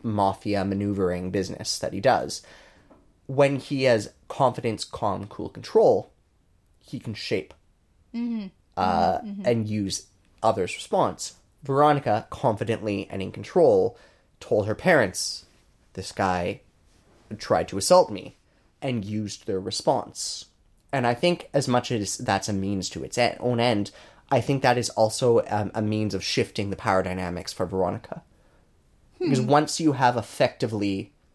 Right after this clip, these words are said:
Speaker 1: pinned someone on the mats once, the idea that you, you are better able to do it again
Speaker 2: Mm-hmm.
Speaker 1: when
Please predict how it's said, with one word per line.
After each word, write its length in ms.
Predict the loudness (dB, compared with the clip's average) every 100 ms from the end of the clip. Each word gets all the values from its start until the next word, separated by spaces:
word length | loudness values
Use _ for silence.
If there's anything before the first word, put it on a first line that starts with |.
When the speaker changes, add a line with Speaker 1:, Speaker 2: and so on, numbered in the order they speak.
| _ _ -4
Speaker 1:
pinned 340 | 0 2 2
someone 340 | 0 0 0 -2
on 80 | -2
the 60 |
mats 560 | 0 0 0 -4 -4 -8 _ -6
once, 600 | 0 0 -2 -8 -8 -12 _ _ _ _ _ _ _ _ _
the 60 | -2
idea 180 | 0 0
that 140 | 0
you, 300 | -4 -6 -8 _ _ -10
you 200 | -8 -6 -2
are 120 | 0
better 300 | 2 2 2
able 260 | 2 0 -2
to 80 | -2
do 160 | -2
it 60 | -2
again 360 | -2 -4 -6 -16 _ -4
Speaker 2:
Mm-hmm. 340 | -2 0 0
Speaker 1:
when 500 | 0 0 -2 -4 -8